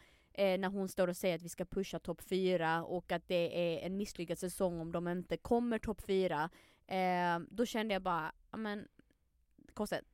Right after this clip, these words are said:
vad säger du nu? Va, alltså, kom igen, nu får du ha lite, liksom, verklighetsförankring.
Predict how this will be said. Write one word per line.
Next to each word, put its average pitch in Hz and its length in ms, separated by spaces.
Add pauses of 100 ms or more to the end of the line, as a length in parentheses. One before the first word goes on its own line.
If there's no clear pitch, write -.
(380)
vad - 160
säger 151 500
du 156 120
nu? 143 520
Va, 196 120 (100)
alltså, 220 220
kom 214 240
igen, 156 240 (140)
nu 208 200
får 202 160
du 190 60
ha 180 140
lite, 170 720
liksom, 165 280
verklighetsförankring. 156 840